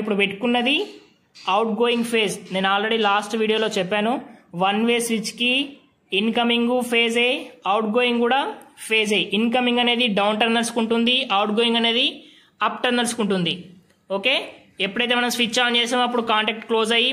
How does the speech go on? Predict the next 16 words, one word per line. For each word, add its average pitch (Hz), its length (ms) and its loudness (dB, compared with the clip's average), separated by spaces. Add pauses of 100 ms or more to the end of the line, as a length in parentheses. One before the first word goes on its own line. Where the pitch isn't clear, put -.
మనకు 233 240 -2
అప్ 196 120 -6
టెర్మినల్కి 220 320 0
supply 214 300 0
వచ్చి 214 220 -2
అప్ - 120 -4
టెర్మినల్ 214 260 0
నుంచి 214 220 -2 (1080)
ఈ - 60 2
యొక్క 226 260 0
సాకెట్కి 214 360 0
వెళ్తుంది. 190 300 0 (120)
ఎప్పుడైతే 240 280 -2
మనం 240 140 -2
switch 226 220 -2
అనేది 226 160 0